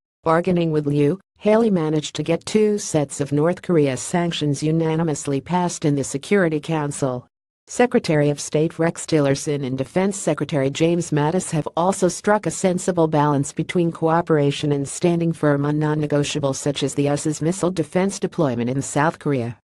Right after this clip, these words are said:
In Beijing this past weekend, Tillerson said the U S currently has lines of communication to Pyongyang, which was an encouraging revelation given the heightened tensions around the Korean peninsula.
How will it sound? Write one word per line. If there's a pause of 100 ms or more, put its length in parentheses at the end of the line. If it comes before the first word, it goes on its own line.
(280)
In
Beijing
this
past
weekend, (180)
Tillerson
said
the
U
S
currently
has
lines
of
communication
to
Pyongyang, (200)
which
was
an
encouraging
revelation
given
the
heightened
tensions
around
the
Korean
peninsula.